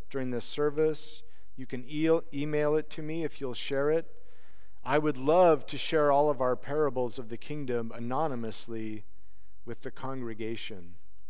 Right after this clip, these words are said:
And remember that they're meant to be active. Let us be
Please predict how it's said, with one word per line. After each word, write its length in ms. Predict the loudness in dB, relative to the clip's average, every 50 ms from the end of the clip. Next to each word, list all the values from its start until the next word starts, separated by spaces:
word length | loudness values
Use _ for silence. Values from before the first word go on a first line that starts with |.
| -4 -4 -4 -4 -4 -4 -4 -4 -4 -4 -4 -4
And 140 | -2 -2 0
remember 440 | 0 2 2 2 2 2 2 2 2
that 180 | 0 0 0
they're 160 | 0 0 0
meant 300 | 0 0 -2 -2 -2 -2
to 100 | -2 -2
be 320 | -2 -2 -2 -2 -2 -2 -4 -4 -4
active. 680 | -2 -2 -2 -2 -2 -4 -4 -4 -4 -4 -4 -4 -4 -4 -4 -4 -4 -4 -4 -4 -4 -4 -4 -4 -4 -4 -4 -4 -4 -4 -4 -4 -4 -4 -4 -4 -4 -4 -4 -4 -4 -4 -4 -4 -4 -4 -4 -4 -4 -2 0
Let 180 | 2 2 4 4
us 260 | 4 4 2 0 0
be 580 | 0 0 0 2 2 2 2 0 0 -2 -2